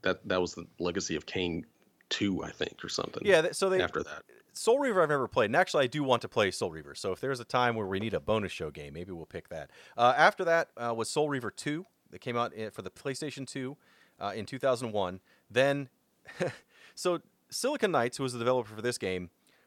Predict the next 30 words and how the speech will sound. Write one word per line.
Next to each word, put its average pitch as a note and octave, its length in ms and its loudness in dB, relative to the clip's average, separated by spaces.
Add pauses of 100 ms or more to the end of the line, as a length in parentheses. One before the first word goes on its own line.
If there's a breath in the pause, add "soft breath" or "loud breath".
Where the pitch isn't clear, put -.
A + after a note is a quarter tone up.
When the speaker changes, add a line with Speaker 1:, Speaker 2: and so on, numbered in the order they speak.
(120)
Speaker 2:
really A#3 340 -2
didn't E3+ 220 2
get D3 120 4
involved A#2+ 280 6
with A2+ 80 -2
the A2 60 -8
series G#2+ 360 -2
after F#2+ 460 0
the F2+ 140 -6
original. D#2+ 520 -10 (160)
I G2+ 80 -6
think D#3+ 160 -4
they D#3+ 100 -2
get C#3 160 -2
some C3+ 160 0
kind B2+ 180 0
of F2+ 100 -2
writing A2 240 2
credits A2+ 340 2
or G#2+ 60 -8
something G#2+ 300 -4
on, F#2+ 280 -2
on F2+ 160 -10
Soul B2 220 -2
Reaver, A#2+ 240 -2
but A2 180 -2
even F3+ 320 -2
at B2+ 120 -6
that C3 200 2
point, C3 260 0